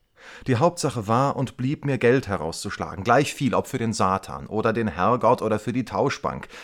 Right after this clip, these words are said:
Nur für eine Ziegelei wollte ich keines haben, was er mir vorschlug zum Überlegen.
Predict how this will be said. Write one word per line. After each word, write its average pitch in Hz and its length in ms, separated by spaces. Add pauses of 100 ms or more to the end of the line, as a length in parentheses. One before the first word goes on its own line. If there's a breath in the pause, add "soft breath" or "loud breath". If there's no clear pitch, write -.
Nur 110 280
für - 260
eine 98 180
Ziegelei 98 720
wollte 85 200
ich 92 120
keines 92 420
haben, - 300 (240)
was 92 140
er 107 260
mir 85 180
vorschlug 85 520
zum 80 140
Überlegen. 76 520